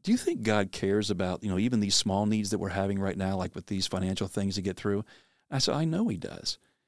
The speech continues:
She goes, "Well, what, what do you think the odds are, maybe him letting us win that?" And I, we both laughed. And I said, "I don't think God cares about odds. I think the one who made Mount Redoubt that I'm camped across from, you know, in this story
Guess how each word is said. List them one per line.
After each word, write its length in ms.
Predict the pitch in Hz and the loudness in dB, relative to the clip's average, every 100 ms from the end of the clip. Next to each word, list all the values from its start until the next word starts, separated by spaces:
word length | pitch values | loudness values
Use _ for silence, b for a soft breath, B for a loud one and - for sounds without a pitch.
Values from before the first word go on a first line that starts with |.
| _ _ | _ _
She 140 | - 143 | 0 4
goes, 120 | 123 | 6
"Well, 120 | 104 | 6
what, 180 | 104 120 | 4 4
what 160 | 120 202 | 4 4
do 60 | |
you 100 | 226 | 2
think 220 | - 170 | 2 2
the 100 | 135 | 2
odds 260 | 120 185 139 | 2 2 2
are, 100 | 101 | 2
maybe 280 | 104 117 113 | 2 2 4
him 320 | 120 110 107 | 4 4 2
letting 340 | 113 127 127 | 4 4 4
us 160 | 113 - | 2 2
win 220 | 120 139 | 2 2
that?" 200 | 165 101 | 0 0
And 140 | 123 123 | 2 2
I, 100 | 127 | 4
we 140 | 139 | 4
both 240 | 151 127 | 6 4
laughed. 400 | 101 98 92 82 - B B | 4 4 2 -4 -12 B B
And 80 | - | 2
I 40 | |
said, 140 | 151 175 | 4 6
"I 20 | |
don't 180 | 269 233 | 6 4
think 200 | 180 131 | 2 4
God 240 | 139 127 | 4 4
cares 240 | - 127 120 | 4 4 4
about 180 | 104 107 | 4 4
odds. 300 | 104 117 117 | 4 4 4
I 40 | |
think 180 | 196 165 | 4 4
the 80 | 135 | 4
one 180 | 139 | 4
who 220 | 123 113 104 B B | 6 4 2 B B
made 360 | 123 147 127 113 B | 4 6 4 0 B
Mount 260 | 131 139 131 | 4 4 4
Redoubt 420 | 113 135 135 - | 4 4 4 4
that 100 | 107 | 4
I'm 120 | 107 | 2
camped 300 | - 147 127 | 2 2 2
across 340 | - 107 92 | 2 2 2
from, 220 | - 113 101 | 2 2 4
you 60 | |
know, 180 | 98 98 | 4 2
in 100 | 110 | 4
this 140 | 104 | 4
story 480 | - - 180 117 104 | 4 4 4 4 0